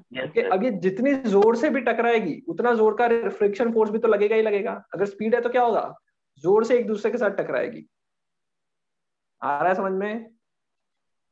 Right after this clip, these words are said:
Speaker 1: यस, सर।
Speaker 2: तो अब क्या होगा, भले ही speed बढ़ जाएगी, time कम लगेगा, but जो momentum है उसका या फिर जो जिस momentum से वो surface पे slide कर रहा है उसकी वजह से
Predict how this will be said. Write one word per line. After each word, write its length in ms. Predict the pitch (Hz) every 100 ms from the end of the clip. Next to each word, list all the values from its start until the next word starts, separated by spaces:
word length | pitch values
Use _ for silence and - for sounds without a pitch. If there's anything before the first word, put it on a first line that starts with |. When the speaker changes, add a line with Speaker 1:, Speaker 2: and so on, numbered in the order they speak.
| _ -
Speaker 1:
यस, 200 | 120 120
सर। 220 | - 95 - _ _ _
Speaker 2:
तो 60 | 143
अब 200 | 185 190
क्या 100 | 233
होगा, 200 | 220 226
भले 240 | 185 180
ही 60 | 247
speed 360 | - 220 262
बढ़ 220 | 240 240 233
जाएगी, 440 | 233 220 202 185
time 420 | 165 180 196 233
कम 220 | 226 233
लगेगा, 400 | 233 220 214 160 98 - _ _ _ _ -
but 120 | 175
जो 160 | 170 214
momentum 580 | 165 151 190 240 233 214
है 100 | 196
उसका 260 | 165 196
या 100 | 170
फिर 160 | 165 175
जो 160 | 190 185
जिस 380 | 151 170 185 - 185
momentum 540 | 156 160 196 220 214
से 120 | 202
वो 500 | 208 214 214 208 202 _
surface 500 | - 165 160 190 190
पे 120 | 202
slide 480 | 196 185 170 202 196
कर 140 | 190
रहा 260 | 151 143 131
है 300 | 143 202 -
उसकी 280 | 180 - 233
वजह 180 | 202 175
से 300 | 170 196